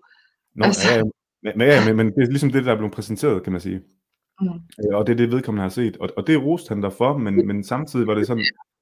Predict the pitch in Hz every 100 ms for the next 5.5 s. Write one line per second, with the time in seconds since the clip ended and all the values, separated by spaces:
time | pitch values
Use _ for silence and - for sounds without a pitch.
0 | - - - 196 160 156 151 147 151 _
1 | _ _ _ _ - 98 120 95 95 -
2 | _ 95 90 87 87 90 113 110 92 95
3 | 95 107 - - 95 95 98 98 107 101
4 | 139 135 113 117 147 107 117 113 104 107
5 | 113 95 95 -